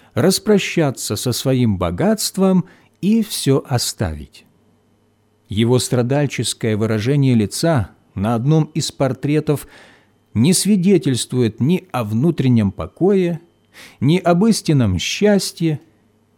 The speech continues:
и ни о том, что он собрал себе сокровища на небе. Деньги и имущество не делают счастливыми и не дают сердцу истинного мира.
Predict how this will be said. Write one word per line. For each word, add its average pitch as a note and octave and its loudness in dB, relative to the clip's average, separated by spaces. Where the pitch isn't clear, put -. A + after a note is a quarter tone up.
и B2+ 2
ни F3+ 4
о F3+ 4
том, G3 2
что - 0
он E3 2
собрал D#3+ 0
себе D#3 0
сокровища A#2 0
на G#2+ 4
небе. G2+ 2
Деньги G3 2
и F3 -2
имущество D#3+ 2
не E3 4
делают F3 4
счастливыми E3+ 0
и F#3 4
не F3 6
дают E3 4
сердцу E3 -2
истинного C3+ 0
мира. A#2 0